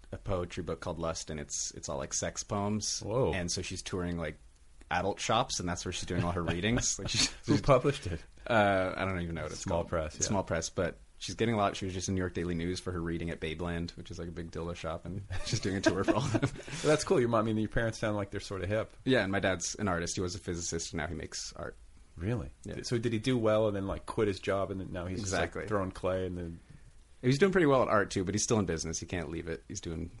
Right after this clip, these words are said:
Speaker 1: weird. He's all over the place.
Speaker 2: Oh, my God.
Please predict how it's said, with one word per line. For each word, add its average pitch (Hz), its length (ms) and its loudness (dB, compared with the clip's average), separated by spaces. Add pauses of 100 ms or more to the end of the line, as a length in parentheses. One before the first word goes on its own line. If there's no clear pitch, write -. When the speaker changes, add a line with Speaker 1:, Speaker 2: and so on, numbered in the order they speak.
(160)
Speaker 1:
weird. 80 320 -4 (420)
He's 92 120 -8
all 87 100 -2
over 80 140 -6
the 80 60 -8
place. - 460 -6
Speaker 2:
Oh, 92 220 -8
my 55 60 -14 (120)
God. 67 220 -10